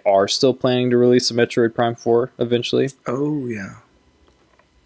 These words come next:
Speaker 1: And potentially some sort of, uh, trailer for Breath of the Wild two.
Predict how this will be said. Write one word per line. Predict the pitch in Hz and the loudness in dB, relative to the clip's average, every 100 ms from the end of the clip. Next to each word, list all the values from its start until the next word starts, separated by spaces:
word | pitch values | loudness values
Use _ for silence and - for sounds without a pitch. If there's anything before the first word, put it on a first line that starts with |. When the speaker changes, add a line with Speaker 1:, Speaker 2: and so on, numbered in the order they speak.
| _ - | _ -8
Speaker 1:
And | 110 | -8
potentially | - 117 113 - - - 139 143 131 127 113 110 101 | -6 0 0 0 -6 -2 2 2 2 2 2 2 2
some | - 107 | 0 -2
sort | 101 104 98 | -2 -2 -2
of, | 90 92 | -2 -2
uh, | 92 90 | 0 -2
trailer | - 107 98 92 | -2 0 0 -2
for | 90 - 92 87 - | -6 -4 -4 -4 -2
Breath | 92 92 - | -2 -2 -6
of | 92 | -6
the | |
Wild | 87 85 82 - | -2 0 -2 -4
two. | - | -8